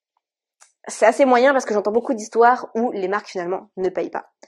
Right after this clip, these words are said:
Et ça peut être vendre vos propres cours, donc ça au moins ça vous appartient. La personne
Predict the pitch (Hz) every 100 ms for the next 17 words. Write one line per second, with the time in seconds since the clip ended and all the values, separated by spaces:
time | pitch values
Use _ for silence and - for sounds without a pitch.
0 | _ _ _ _ 220 254 - - 202 185
1 | 208 196 208 220 - 190 - 226 208 185
2 | - 240 254 196 175 - 214 196 190 190
3 | - 277 254 202 185 - - - - _
4 | _ _ - 214 240 240 240